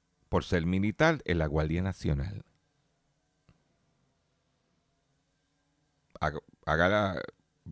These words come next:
hágale, sáquele, diga cuántos son miembros de la policía que están en la Guardia Nacional. ¿Mm? Vamos, pa' que tú sabes cómo es esto. Vamos a hablar, vamos a hablar en plata.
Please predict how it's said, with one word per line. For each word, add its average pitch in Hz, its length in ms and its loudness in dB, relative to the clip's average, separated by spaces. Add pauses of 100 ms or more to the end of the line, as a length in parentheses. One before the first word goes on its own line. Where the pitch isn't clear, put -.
(200)
hágale, 110 440 6
sáquele, 127 520 2
diga 139 320 4
cuántos 104 420 4
son 127 680 2 (100)
miembros 117 360 4
de 123 80 4
la 117 100 4
policía 110 380 0
que 113 60 -4
están 110 200 -2
en 113 60 -2
la 113 60 -2
Guardia 110 240 -2
Nacional. 90 380 -6 (3000)
¿Mm? 117 220 2 (1900)
Vamos, 101 320 6
pa' 80 140 2
que 71 280 -4
tú 92 120 -6
sabes 104 300 6
cómo 101 240 8
es 107 80 10
esto. 85 340 2 (2500)
Vamos 117 220 10
a - 20 12
hablar, 123 360 10
vamos 123 260 8
a - 20 10
hablar 123 240 10
en 117 120 4
plata. - 580 -2